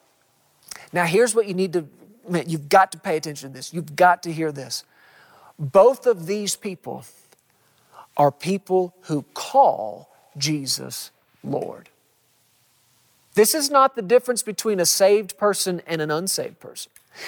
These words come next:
This is not the difference between a Christian and a sinner. Both of these people call Jesus Lord. But one of them is a wise man and one of them is a fool. Both of these people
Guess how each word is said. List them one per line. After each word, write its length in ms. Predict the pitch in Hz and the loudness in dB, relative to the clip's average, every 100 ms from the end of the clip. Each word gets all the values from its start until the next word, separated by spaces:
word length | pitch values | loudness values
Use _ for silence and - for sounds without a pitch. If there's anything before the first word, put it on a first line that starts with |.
| - | -2
This 220 | 180 247 294 | 4 4 2
is 160 | 196 | -2
not 240 | 214 254 262 | 0 0 0
the 60 | |
difference 340 | 196 226 220 - | 0 0 0 -8
between 320 | 190 190 170 | -8 -4 -4
a 60 | |
Christian 460 | - 202 190 - 165 160 | -2 -2 -2 -4 -8 -8
and 100 | 147 | -6
a 60 | |
sinner. 400 | - 208 190 139 - 156 - | -4 -2 -2 -4 -8 -20 -12
Both 560 | 156 139 202 277 277 | -6 4 6 6 2
of 260 | 233 214 160 | 0 0 -2
these 280 | 196 175 - | -6 -6 -8
people 500 | 214 196 - 160 - - _ - | -6 -6 -2 -2 -2 -12 _ -10
call 580 | - 214 202 196 180 - _ | 2 6 8 6 4 -6 _
Jesus 680 | - 196 180 139 156 - - _ 151 | -2 -2 -2 -4 -6 -8 -12 _ -14
Lord. 640 | 147 165 214 - - - _ _ _ _ _ _ _ _ - | -4 2 2 0 -10 -20 _ _ _ _ _ _ _ _ -6
But 140 | 123 | -4
one 220 | 139 214 | 0 0
of 80 | 226 | 0
them 160 | 165 151 | -4 -6
is 100 | 143 | -4
a 40 | |
wise 420 | 139 165 165 131 | 4 4 4 0
man 340 | 139 127 131 135 _ _ - | -12 -16 -18 -20 _ _ -18
and 240 | - 123 | -18 -12
one 220 | 127 156 | -2 0
of 140 | 156 143 | 0 -4
them 240 | 147 139 - _ _ - | -8 -10 -16 _ _ -10
is 180 | 143 135 | -6 -6
a 60 | |
fool. 600 | - - - 160 - - _ _ _ _ _ _ - - | -8 -12 -6 -6 -8 -18 _ _ _ _ _ _ -20 -10
Both 460 | 165 139 240 330 269 | -2 6 6 6 0
of 160 | 220 170 | -6 -2
these 240 | 196 - | -2 -4
people 500 | - 208 - 147 | -6 -8 -6 -8